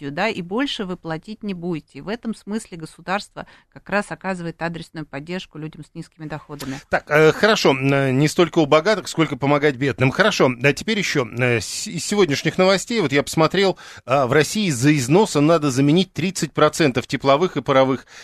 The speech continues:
Speaker 2: э, сетей. Это данные Росстата две тысячи двадцать второго года,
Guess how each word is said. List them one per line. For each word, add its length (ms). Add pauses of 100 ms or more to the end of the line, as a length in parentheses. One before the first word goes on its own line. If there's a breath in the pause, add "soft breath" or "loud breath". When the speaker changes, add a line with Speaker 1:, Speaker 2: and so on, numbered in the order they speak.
(100)
Speaker 2:
э, 140
сетей. 640
Это 240
данные 480
Росстата 460
две 140
тысячи 300
двадцать 300
второго 340
года, 300